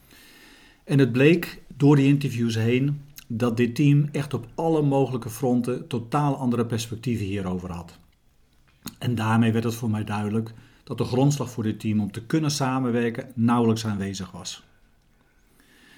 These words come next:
Voor mij zijn er drie factoren essentieel: wil een groep van mensen een team worden. Allereerst,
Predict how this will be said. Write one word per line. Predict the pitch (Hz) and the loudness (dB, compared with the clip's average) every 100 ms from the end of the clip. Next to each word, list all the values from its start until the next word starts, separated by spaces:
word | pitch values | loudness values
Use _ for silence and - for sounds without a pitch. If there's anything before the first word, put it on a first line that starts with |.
| - - - _ | -20 -20 -20 _
Voor | - - 143 | -4 4 6
mij | 156 190 | 6 6
zijn | 175 151 | 4 2
er | 113 101 | 2 0
drie | 139 202 | 0 0
factoren | - 151 - 160 156 156 | 0 -6 -2 2 2 0
essentieel: | 156 135 117 110 113 135 151 165 160 220 | -2 -2 -2 -2 2 2 2 0 -8 -10
wil | 147 123 113 | 0 4 4
een | 104 | 2
groep | - 180 | 0 0
van | 180 139 127 | 0 -2 0
mensen | 135 135 143 147 | 0 0 -2 -2
een | 123 113 | -2 0
team | 123 123 110 | 2 4 4
worden. | 98 90 90 - _ _ _ _ _ _ | 2 -4 -10 -16 _ _ _ _ _ _
Allereerst, | 151 151 139 110 90 - - | -2 0 2 0 -2 -8 -14